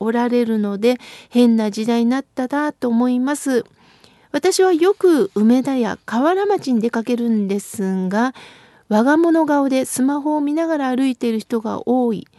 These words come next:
もしぶつかったらどうなるんでしょうか。電車でも降りる人が先、乗る人は出口を広く開けて待つ。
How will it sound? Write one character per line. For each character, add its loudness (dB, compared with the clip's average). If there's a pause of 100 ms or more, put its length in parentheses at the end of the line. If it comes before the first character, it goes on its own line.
(460)
も 4
し 6
ぶ 0
つ -14
か 0
っ 0
た -4
ら -6
ど 0
う 0
な 0
る -2
ん 0
で 0
し -6
ょ -2
う -10
か。 -4 (1040)
電 4
車 -2
で -2
も 2 (400)
降 4
り 6
る 2
人 -4
が -6
先、 -6 (540)
乗 2
る 8
人 2
は 4
出 2
口 -2
を 0
広 0
く -6
開 -6
け -2
て -2
待 -2
つ。 -20